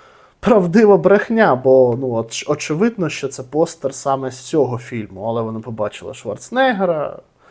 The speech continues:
запихнули його. Стоп, це Mad Max? Тобто, тобто ось цей Mad Max — це не Mad Max, а Термінатор Mad Max. Нічого собі, навіть це є.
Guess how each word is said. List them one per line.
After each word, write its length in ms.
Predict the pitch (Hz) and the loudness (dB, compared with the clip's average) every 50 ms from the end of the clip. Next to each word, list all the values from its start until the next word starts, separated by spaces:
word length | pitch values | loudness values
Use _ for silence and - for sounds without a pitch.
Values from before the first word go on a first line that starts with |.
| _ - _ _ _ _ _ _ _ _ - | _ -20 _ _ _ _ _ _ _ _ -10
запихнули 640 | 131 139 143 135 - - - - 190 226 240 233 208 | -4 -4 -4 -4 -4 -10 -6 -2 -2 0 4 4 4
його. 160 | 185 175 151 - - _ | 4 4 2 -2 -12 _
Стоп, 420 | - - - - 170 139 - - - - | -14 -8 0 2 2 2 2 0 -8 -8
це 260 | - - 180 175 170 | 0 2 2 2 4
Mad 240 | 165 147 135 123 127 | 4 2 0 0 0
Max? 640 | 131 127 131 147 208 320 - - - - - - _ _ _ _ _ _ _ _ _ _ _ | 0 2 4 4 4 2 2 -2 -8 -8 -8 -12 _ _ _ _ _ _ _ _ _ _ _
Тобто, 500 | _ 180 180 175 - 196 180 151 - - - - _ _ _ _ _ _ - - - _ _ _ _ _ _ | _ 0 0 4 4 4 4 4 2 -2 -10 -20 _ _ _ _ _ _ -20 -20 -20 _ _ _ _ _ _
тобто 380 | - 208 196 - - 202 180 175 | 2 2 2 4 4 4 6 6
ось 180 | 196 180 190 | 4 2 2
цей 280 | - - - 240 269 269 | -4 0 4 4 4 4
Mad 220 | 240 220 202 175 | 4 2 0 2
Max — 480 | 180 185 185 196 190 - - - - - | 2 4 4 4 2 0 -8 -10 -10 0
це 100 | - 196 | 0 2
не 100 | 180 175 | 2 2
Mad 280 | 165 165 156 143 139 131 | 2 0 -2 -2 -2 -2
Max, 360 | 127 123 151 190 - - - - | -2 0 0 -2 -4 -8 -10 0
а 160 | - 160 160 | 2 2 2
Термінатор 720 | 156 - - 175 180 214 233 254 262 180 - - 135 131 | 2 2 2 2 2 2 2 2 2 2 2 -2 -8 -8
Mad 220 | 131 127 123 123 123 | -8 -8 -8 -6 -6
Max. 380 | 113 90 - - - - - _ _ _ _ _ _ _ | -6 -6 -8 -12 -18 -20 -20 _ _ _ _ _ _ _
Нічого 420 | 127 123 123 123 - 156 160 160 143 | -10 -10 -8 -4 -4 -2 -2 -2 -4
собі, 220 | - 139 131 123 | -4 -4 -4 -2
навіть 360 | 120 123 131 135 127 127 127 | 0 0 2 2 2 0 0
це 260 | - - 175 175 185 156 | 0 2 4 6 6 6
є. 200 | 120 107 117 | 4 2 0